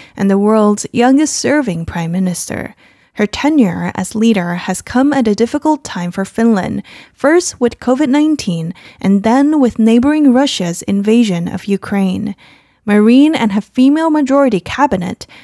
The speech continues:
has won praise in Finland and internationally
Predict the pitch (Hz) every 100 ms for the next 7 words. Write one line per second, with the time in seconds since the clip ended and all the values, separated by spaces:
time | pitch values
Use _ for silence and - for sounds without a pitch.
0 | - 185 196 190 220 294 330 - 269 269
1 | 226 190 185 - 185 - 294 254 170 160
2 | - 180 226 254 294 262 247 277 - 170
3 | - 90 -